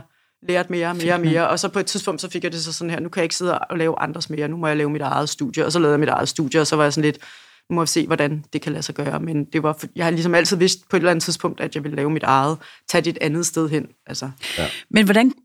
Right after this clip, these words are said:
Speaker 2: hvordan kan det så lade sig gøre? Altså, hvordan... Øh, hvordan,
Speaker 1: <laughs>
Speaker 2: hvordan bliver man for eksempel aflønnet, når man er sin egen chef og skal lave kunst med tegnet film?
Speaker 1: Det er også meget vanskeligt. Altså,
Speaker 2: Ja.
Speaker 1: øhm,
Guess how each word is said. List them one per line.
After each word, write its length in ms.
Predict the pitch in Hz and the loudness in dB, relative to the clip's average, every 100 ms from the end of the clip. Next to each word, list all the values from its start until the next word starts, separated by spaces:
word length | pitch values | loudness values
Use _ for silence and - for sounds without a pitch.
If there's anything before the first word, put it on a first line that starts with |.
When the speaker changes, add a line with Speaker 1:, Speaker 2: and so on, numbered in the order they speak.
| - | 0
Speaker 2:
hvordan 280 | 214 233 | 2 4
kan 220 | 214 226 269 | 4 4 4
det 120 | 262 | 4
så 120 | 175 | 4
lade 160 | 160 147 | 4 2
sig 160 | 160 | 0
gøre? 420 | - 135 139 143 | 0 0 0 2
Altså, 220 | 160 156 180 | 2 2 4
hvordan... 540 | 180 196 208 214 214 | 4 4 6 6 6
Øh, 420 | 196 170 165 160 160 151 _ _ - - - - _ _ - | 6 6 6 4 2 0 _ _ -20 -18 -18 -20 _ _ 2
hvordan, 280 | 208 196 202 - - - - - 381 | 4 4 2 -2 -10 -14 -16 -6 -6
Speaker 1:
<laughs> 560 | - - - - 302 | -6 -8 -8 -6 2
Speaker 2:
hvordan 240 | 202 208 240 | 4 6 6
bliver 100 | 294 | 4
man 100 | 247 | 4
for 60 | 202 | 4
eksempel 320 | 262 240 190 - | 2 2 2 2
aflønnet, 540 | 196 262 247 190 180 | 2 4 4 4 2
når 80 | 175 | 2
man 400 | 170 170 165 165 | 4 4 4 2
er 100 | 175 | 2
sin 200 | 175 190 180 | 2 2 2
egen 280 | 170 185 220 | 2 4 4
chef 260 | - 208 | 4 2
og 60 | 196 | 0
skal 200 | - 180 | 0 2
lave 140 | 170 | 4
kunst 420 | 165 - 226 - - | 2 2 0 0 0
med 140 | 175 | 0
tegnet 600 | - 165 175 214 202 180 143 - | 2 2 4 4 4 2 0 -10
film? 280 | - 247 220 | 2 4 4
Speaker 1:
Det 180 | 240 247 | 2 -2
er 140 | 214 202 | -4 -2
også 340 | - 208 - | 2 0 0
meget 180 | 208 208 | 0 0
vanskeligt. 480 | 196 196 - 226 220 - | -2 -4 -4 -8 -10 -12
Altså, 200 | 208 196 | -8 -2
Speaker 2:
Ja. 340 | 185 185 185 | 0 4 2
Speaker 1:
øhm, 200 | 180 180 | 2 -6